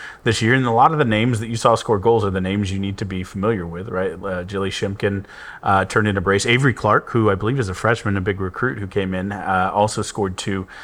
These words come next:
in this one. Lexi Missimo and Liz Warden each contributing one, right? There's, there's, you know, All-American talent in, in some of the names I just read, and of course Trinity Byers included in that. Um, and so, yeah, this, this team, Gerald is right to check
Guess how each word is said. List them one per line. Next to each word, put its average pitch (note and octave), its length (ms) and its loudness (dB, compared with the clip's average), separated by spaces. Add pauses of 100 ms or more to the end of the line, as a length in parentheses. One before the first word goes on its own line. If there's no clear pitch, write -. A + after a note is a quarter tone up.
(200)
in G2+ 160 0
this G2 220 0
one. G2 140 2
Lexi G2 300 0
Missimo G2 320 0
and F#2 80 -2
Liz F#2 160 -4
Warden F#2 320 -4
each G2 440 -10
contributing F2+ 640 -8 (280)
one, F#2 380 0
right? F2+ 220 -2
There's, A2 260 2
there's, A#2 420 2
you B2 80 2
know, F#2+ 360 -2
All-American G2+ 880 2
talent F#2+ 460 0 (100)
in, G#2+ 80 -4
in G2+ 580 -6
some G#2 160 -2
of F#2+ 60 -2
the F#2 40 0
names F#2 280 -2
I F2+ 40 -2
just F2+ 220 -8
read, F#2 140 -2
and F2+ 100 -8
of F2+ 80 -10
course - 220 -8
Trinity F2+ 320 -4
Byers F#2 360 -2
included G2 380 -6
in F2+ 140 -6
that. F#2 200 -4 (340)
Um, F#2+ 340 4
and G2 160 -2
so, F#2+ 320 0
yeah, F#2 240 2
this, G2+ 240 -2
this A#2+ 260 0
team, D3 460 4 (500)
Gerald C3 280 2
is C3+ 120 0
right A#2 240 4
to C3 120 -6
check - 380 0